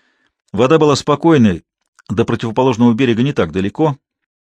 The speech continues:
Его жертвы удалялись от него, но женщина вообще не умела управлять лодкой. Паром рыскал по воде туда-сюда,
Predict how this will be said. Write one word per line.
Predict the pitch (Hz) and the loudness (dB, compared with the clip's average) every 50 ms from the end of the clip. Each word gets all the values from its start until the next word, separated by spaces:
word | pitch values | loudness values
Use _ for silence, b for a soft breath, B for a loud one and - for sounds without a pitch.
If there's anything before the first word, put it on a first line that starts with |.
| _ _ - | _ _ -8
Его | 98 101 110 120 | -4 -2 0 0
жертвы | 104 123 147 135 107 - 117 120 | 2 2 0 0 0 -2 -2 -2
удалялись | 113 113 110 101 120 127 160 185 180 156 - | -2 -2 0 0 0 0 0 0 -2 -4 -4
от | 123 113 - | -6 -4 -2
него, | 120 110 98 95 | -2 0 0 0
но | 98 104 101 | -2 -2 -2
женщина | 113 156 151 - - 127 120 117 104 | -2 -4 -4 -4 0 0 2 2 2
вообще | 104 127 123 - - 117 | 2 0 -2 -2 0 0
не | 107 113 | 2 4
умела | 117 120 113 95 85 85 | 4 4 2 0 -2 -4
управлять | 82 - 90 90 82 80 71 - | -6 -6 -6 -6 -6 -6 -8 -8
лодкой. | 82 76 69 _ _ - - _ _ _ _ | -10 -10 -10 _ _ -20 -20 _ _ _ _
Паром | - 101 120 143 131 | -4 -2 0 0 0
рыскал | 123 143 151 135 - - 117 107 | 0 0 -2 -4 -4 -4 -6 -4
по | - 110 | -2 -2
воде | 107 113 113 113 147 143 | 0 0 0 0 -2 -4
туда-сюда, | - - 117 110 113 147 151 - - - 131 120 139 143 b | -4 -6 -6 -6 -6 -6 -6 -6 -8 -8 -6 -4 -4 -4 b